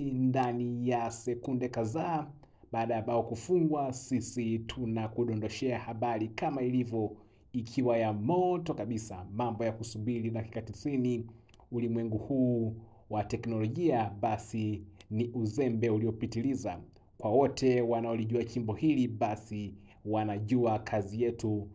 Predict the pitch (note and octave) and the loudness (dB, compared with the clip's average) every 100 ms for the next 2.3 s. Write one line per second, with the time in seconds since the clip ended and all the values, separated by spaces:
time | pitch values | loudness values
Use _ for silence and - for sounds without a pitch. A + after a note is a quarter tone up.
0 | - - - D#3+ B2 A2+ A2+ A2 A2+ G#2 | -16 -10 -2 2 2 2 -2 -2 -4 -4
1 | - B2+ F#2+ F2 - - - - B2 B2+ | 0 0 0 -4 -12 -20 -10 0 2 2
2 | C#3+ C3+ C3 | 2 0 0